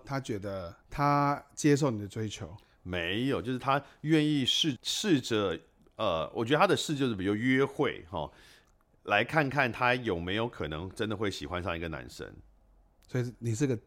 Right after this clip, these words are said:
Speaker 1: 测试？
Speaker 2: 就应该是说，对，算是，算是，算是个实验或是试-，试验。
Speaker 1: 嗯。
Speaker 2: 哦，就是他知道我是一个会喜欢他的男生，然后他，呃，试着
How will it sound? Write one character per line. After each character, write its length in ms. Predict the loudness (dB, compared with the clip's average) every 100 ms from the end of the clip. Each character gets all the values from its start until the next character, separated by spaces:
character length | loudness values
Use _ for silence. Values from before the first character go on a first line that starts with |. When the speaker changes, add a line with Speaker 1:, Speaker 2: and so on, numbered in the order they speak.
| _
Speaker 1:
测 240 | -8 -2 -2
试？ 280 | -2 -4 -4
Speaker 2:
就 100 | 0
应 40 |
该 160 | 2 2
是 120 | 0
说， 180 | -2 0
对， 120 | 2
算 240 | 2 2 0
是， 140 | -2
算 220 | -2 -2
是， 60 | -2
算 180 | 0 0
是 100 | 0
个 100 | 2
实 280 | 2 0 -2
验 180 | -2
或 160 | -2 -2
是 160 | -2 0
试-， 460 | 0 2 0 -4 -8 -20 -20 _ _ -14
试 420 | -6 -4 -2 -2
验。 300 | 0 -2 -4 -12 -8
Speaker 1:
嗯。 380 | -4 -2 -2 -4
Speaker 2:
哦， 280 | -4 -4 -2
就 140 | -2
是 80 | -2
他 520 | -2 2 4 6 2 -2 _
知 160 | -6 0
道 360 | 4 4 2 -4
我 180 | -6 -4
是 200 | -2 0
一 120 | 0
个 300 | 0 0 0
会 140 | 0 -2
喜 140 | -2
欢 120 | -2
他 120 | 0 -2
的 100 | -4
男 220 | -6 -10
生， 240 | -10 -10
然 200 | -4 -4
后 140 | -2 -2
他， 380 | 0 0 2 0 -6 -20 _ _
呃， 400 | -4 -2 0 -2
试 400 | -2 -2 2 0
着 440 | 0 -2 -2 -4